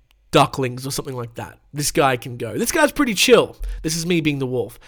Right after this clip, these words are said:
Don't you think this guy's pretty chill, waving that stick around? I like this guy. I like the cut of his jib. Let's leave him be. Let's go get McDonald's with him. I want a McCrispy. Uh, okay, <laughs> good.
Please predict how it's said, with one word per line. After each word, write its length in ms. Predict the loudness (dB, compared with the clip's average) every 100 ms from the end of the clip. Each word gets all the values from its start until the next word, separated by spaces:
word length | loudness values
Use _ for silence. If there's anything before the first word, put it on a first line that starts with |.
| -18 -2
Don't 160 | -2 0
you 80 | 0
think 180 | 0
this 120 | -4 2
guy's 200 | 2 2
pretty 240 | -2 -2
chill, 360 | 2 4 4 2
waving 220 | 0 0
that 100 | -2
stick 260 | -4 -4 -4
around? 280 | -2 -2 -2 -10 -18 -18 -6
I 100 | 0
like 300 | 4 4 2
this 140 | -4
guy. 220 | -2 -4 -2
I 80 |
like 140 | -4 -4
the 80 | -4
cut 160 | 0
of 60 | 2
his 80 | 0
jib. 460 | 0 4 4 2 -4 -14 -6
Let's 240 | -6 -4
leave 200 | -4 -4
him 120 | -6
be. 380 | -6 -6 -6 -12 _ _ _ _ _ _ _ _ _ -4
Let's 160 | -4 0
go 120 | 2
get 200 | 2 2
McDonald's 480 | -2 2 4 2 -2
with 140 | -4
him. 180 | -8 -16 -20 _ -2
I 80 | 2
want 180 | 4
a 40 | 2
McCrispy. 640 | -2 -4 -4 -2 -6 -8 -14 -20 -20 -4
Uh, 300 | 4 4 4
okay, 280 | 4 2 0 -4 -6 -12
<laughs> 300 | -16 -18 -8
good. 280 | 0 0 0